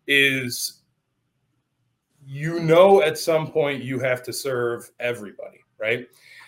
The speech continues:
And so you have to serve this consumer that's really arch and fickle, and, you know, his or her first, sort of their first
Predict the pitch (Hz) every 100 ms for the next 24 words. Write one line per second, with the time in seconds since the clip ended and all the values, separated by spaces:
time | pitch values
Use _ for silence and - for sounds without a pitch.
0 | _ _ 139 135 170 151 185 185 156 -
1 | 156 131 139 147 123 151 143 135 127 123
2 | 120 131 117 110 120 135 131 131 120 107
3 | - - 139 135 131 127 127 120 110 110
4 | 113 110 110 110 104 147 131 123 135 127
5 | - 131 127 123 - - - _ _ -
6 | - 156 143 151 - 175 160 - -